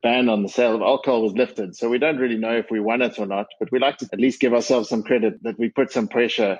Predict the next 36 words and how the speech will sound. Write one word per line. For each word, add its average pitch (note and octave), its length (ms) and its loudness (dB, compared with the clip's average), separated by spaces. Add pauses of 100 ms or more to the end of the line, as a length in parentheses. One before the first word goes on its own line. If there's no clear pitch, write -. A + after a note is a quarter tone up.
(140)
on G#2 160 -4
government. F#2 480 -4 (340)
So C3+ 480 2
it B2 140 -8
was B2+ 120 -6
just D3 200 -8
announced A#2 640 -8
today, A#2 800 0
uh, F2+ 320 -2
in F#2 100 -6
fact, G#2 220 -2
it A2 40 -4
was G2+ 120 0
embargoed G#2+ 520 2
until G#2 240 0
one G2+ 160 2
o'clock A2 260 -2
today G#2 240 0
on G#2 140 2
the G2 80 -6
twenty-seventh A2 560 -2
of G2 80 -4
January, A2+ 420 2
that, G#2+ 240 2 (340)
uh, - 40 2
Vinpro, A#2 600 2
which G2+ 160 -2
is G#2 120 -4
the A2+ 100 -6
industry B2 320 -2
body, G#2 300 -2
was G2+ 180 -6
taking G#2+ 300 -2
government G#2+ 380 -2
to A2 60 -4
court. D3 320 0